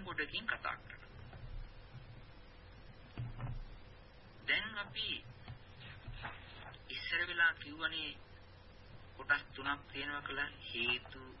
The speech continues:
අ, මේ කුසල ධම්ම, ධම්මා, අකුසල ධම්මා, අව්‍යාකෘත ධම්ම කියලා. කුසල ධර්ම, අව්‍යාපෘත ධර්ම, අ,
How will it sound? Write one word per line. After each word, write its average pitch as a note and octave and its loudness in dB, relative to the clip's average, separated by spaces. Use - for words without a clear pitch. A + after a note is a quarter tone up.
අ, G2+ 2
මේ F2 0
කුසල B2 2
ධම්ම, C3+ 2
ධම්මා, B2+ 4
අකුසල - -2
ධම්මා, A#2 2
අව්‍යාකෘත C3 0
ධම්ම C3+ -4
කියලා. C3+ -6
කුසල - 2
ධර්ම, B2+ 6
අව්‍යාපෘත C3+ 2
ධර්ම, G#2 2
අ, A#2 -2